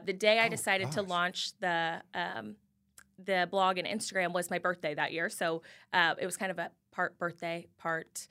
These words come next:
Speaker 1: um, blog celebration.
Speaker 2: Yeah.
Speaker 1: But gosh, I haven't thought about that in years.
Speaker 2: There
Speaker 1: But
Speaker 2: you
Speaker 1: yes,
Speaker 2: are.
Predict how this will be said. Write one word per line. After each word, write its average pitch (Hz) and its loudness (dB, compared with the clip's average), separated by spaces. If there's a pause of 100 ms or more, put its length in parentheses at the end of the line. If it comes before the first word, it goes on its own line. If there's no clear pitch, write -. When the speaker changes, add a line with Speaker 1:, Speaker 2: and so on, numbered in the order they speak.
(220)
Speaker 1:
um, 170 -4 (100)
blog 160 0
celebration. 170 -2
Speaker 2:
Yeah. 180 4
Speaker 1:
But 226 -4
gosh, 285 4
I 254 4
haven't 269 -2
thought 226 4
about 208 0
that 202 2
in 196 -4
years. 170 -2
Speaker 2:
There 185 4
Speaker 1:
But 190 8
Speaker 2:
you 196 10
Speaker 1:
yes, 214 10
Speaker 2:
are. 202 2